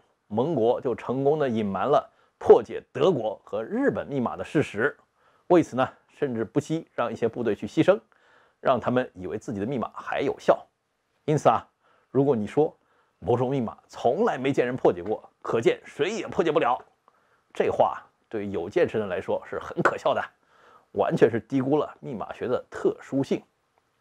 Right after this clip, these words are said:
我在一本讲密码学历史的书上啊，见过一句很有趣的话：这门研究保密的科学本身就是被保密的科学。这话意思是啊，密码学的很多进展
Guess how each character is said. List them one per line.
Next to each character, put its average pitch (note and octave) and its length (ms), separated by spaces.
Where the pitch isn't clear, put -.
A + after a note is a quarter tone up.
我 G2+ 140
在 C3+ 100
一 C#3+ 60
本 A2+ 280
讲 F#2 220
密 D#3 160
码 A#2 160
学 - 140
历 F3+ 140
史 - 100
的 G2+ 100
书 B2 140
上 A2+ 120
啊， - 200
见 - 180
过 C#3 120
一 C#3+ 40
句 - 240
很 - 160
有 B3 120
趣 A#3 120
的 F#3+ 60
话： - 200
这 F3+ 160
门 A#2+ 340
研 A#2+ 260
究 D3+ 220
保 - 240
密 A3+ 160
的 - 80
科 G#2 200
学 - 200
本 A2 200
身 C4+ 240
就 A2+ 100
是 G2 160
被 A2+ 160
保 E2+ 220
密 G#2 160
的 E2 80
科 - 160
学。 - 120
这 D3+ 100
话 C#3+ 180
意 C3+ 120
思 A#2+ 100
是 B2+ 100
啊， A2 140
密 G#3 160
码 A#2 160
学 D3+ 100
的 D#3+ 80
很 B2 160
多 F#3+ 140
进 A#3+ 180
展 B2+ 320